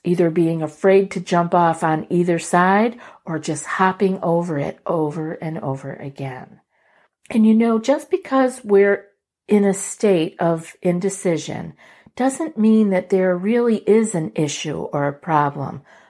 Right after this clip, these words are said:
or a danger at hand. It means that's what the mind is thinking. So we have to pull up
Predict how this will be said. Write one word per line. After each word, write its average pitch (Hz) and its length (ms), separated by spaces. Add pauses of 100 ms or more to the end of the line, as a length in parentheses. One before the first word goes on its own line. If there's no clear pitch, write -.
(200)
or 160 220
a 156 120
danger 156 840
at 139 200
hand. 127 640 (460)
It 196 220
means 233 360
that's 202 300
what 185 180
the 175 120
mind 185 720
is 160 240 (100)
thinking. 180 600 (920)
So 190 200
we 196 280
have 240 380
to 233 80
pull 220 300
up 220 220